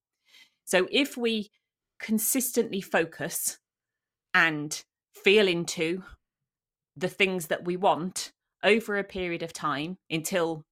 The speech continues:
we've sustained the energy for long enough, it then comes into physical manifestation.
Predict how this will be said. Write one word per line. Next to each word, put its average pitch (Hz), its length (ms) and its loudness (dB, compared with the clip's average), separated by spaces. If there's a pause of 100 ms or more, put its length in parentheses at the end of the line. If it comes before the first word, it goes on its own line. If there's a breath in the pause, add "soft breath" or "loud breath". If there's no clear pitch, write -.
(260)
we've 165 140 -2
sustained 165 580 0
the 165 140 2
energy 156 260 -2
for 165 140 -6
long 165 260 0
enough, 147 420 -4 (220 soft breath)
it - 220 -6
then 180 180 0
comes 165 320 -8
into 151 220 -8
physical 151 400 -8
manifestation. 143 840 -8